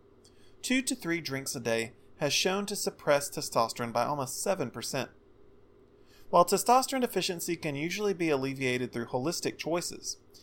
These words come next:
it's important to recognize when you need professional help. For some men, even the most thorough efforts will not successfully overcome low T. In that case, we offer bioidentical testosterone replacement therapy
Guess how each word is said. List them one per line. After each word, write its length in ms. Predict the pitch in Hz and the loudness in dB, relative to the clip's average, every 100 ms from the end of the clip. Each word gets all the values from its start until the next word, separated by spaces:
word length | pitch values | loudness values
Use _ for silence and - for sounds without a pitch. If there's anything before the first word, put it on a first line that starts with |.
| - - | -14 -2
it's 160 | 175 | 0
important 340 | 196 180 233 269 | 0 4 4 4
to 60 | 226 | 2
recognize 600 | 151 170 156 143 147 151 | 2 2 0 0 0 -2
when 100 | 127 | -6
you 100 | 131 | -4
need 220 | 135 131 | -4 -6
professional 540 | 131 - 202 - 127 | -4 -2 -2 -2 -2
help. 260 | 120 113 - - - - - - - - - | 2 2 0 -16 -20 -20 -20 -20 -20 -12 -2
For 80 | |
some 320 | 175 262 262 156 | 2 2 2 2
men, 300 | 127 123 - - | 2 -2 -10 -6
even 320 | 202 247 233 | -4 -2 0
the 80 | 156 | 2
most 320 | 135 - - | 0 -2 -2
thorough 320 | 202 202 208 | 2 4 2
efforts 480 | - 151 143 135 - | 4 2 0 -6 -4
will 140 | 131 | -4
not 300 | 123 151 170 | 0 0 0
successfully 680 | - - - 139 127 143 131 | -6 -8 0 0 0 -2 0
overcome 580 | 131 143 160 - 127 120 | 0 0 -2 -2 -2 -2
low 200 | 110 110 | -6 -6
T. 320 | - 143 - - - - - - - - | -6 -6 -8 -14 -20 -20 -20 -20 -20 -4
In 140 | - 170 | 0 4
that 200 | 247 - | 2 2
case, 340 | 139 127 - | 0 0 -4
we 140 | 208 220 | 2 4
offer 260 | 175 180 | 6 4
bioidentical 640 | 147 175 214 190 180 185 - | 6 8 6 2 -2 -4 -2
testosterone 540 | 143 - 160 165 185 | 0 6 6 6 -2
replacement 500 | 190 175 160 - 165 | 0 2 0 -2 -4
therapy 440 | 139 117 120 120 | -2 -2 -4 -8